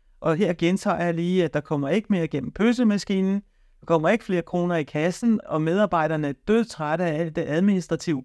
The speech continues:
bøvl, og vil egentlig hellere være fri for Safe. Kunderne, hvis man kigger på det fra deres side, og det bør man jo gøre, de oplever heller ikke, at de får deres ting hurtigere eller i bedre kvalitet.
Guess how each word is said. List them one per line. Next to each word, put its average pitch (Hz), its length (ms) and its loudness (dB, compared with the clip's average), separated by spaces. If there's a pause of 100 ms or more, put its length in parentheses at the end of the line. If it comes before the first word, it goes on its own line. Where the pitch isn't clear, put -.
bøvl, 190 320 2 (380)
og 160 120 0
vil 160 100 0
egentlig 185 260 0
hellere 175 300 0
være 139 140 0
fri 220 260 0
for 214 100 -4
Safe. 147 340 -4 (880)
Kunderne, 233 480 4
hvis 190 180 -2
man 165 120 0
kigger 190 240 -2
på 170 140 0
det 165 100 -2
fra 156 80 -4
deres 151 380 0
side, 190 300 0
og 151 60 -2
det 143 120 -4
bør 135 240 0
man 226 200 2
jo 220 120 0
gøre, 180 280 0 (580)
de 240 120 2
oplever 156 360 2
heller 233 280 2
ikke, 185 120 0
at 180 80 0
de 175 100 -4
får 165 160 2
deres 160 260 2
ting 190 240 -2
hurtigere 160 520 0
eller 147 120 -2
i 147 60 0
bedre 151 300 0
kvalitet. 147 640 -6